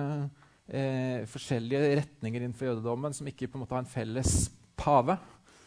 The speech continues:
eller et felles, eh, øverste råd. Eh, men jødedommen ville si at, ja, ja, nei,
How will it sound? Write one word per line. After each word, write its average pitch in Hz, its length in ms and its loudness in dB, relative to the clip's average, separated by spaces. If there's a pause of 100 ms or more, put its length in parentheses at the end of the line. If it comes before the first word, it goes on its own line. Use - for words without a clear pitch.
(260)
eller 127 240 0
et 131 120 -8
felles, 135 380 2 (600)
eh, 135 320 0 (160)
øverste 117 320 0
råd. 107 260 -2 (760)
Eh, 135 320 -4 (340)
men 151 320 -6 (160)
jødedommen 147 540 0
ville 175 140 2
si 165 440 2
at, - 320 -2 (400)
ja, 160 460 0 (100)
ja, 160 280 2
nei, 180 180 4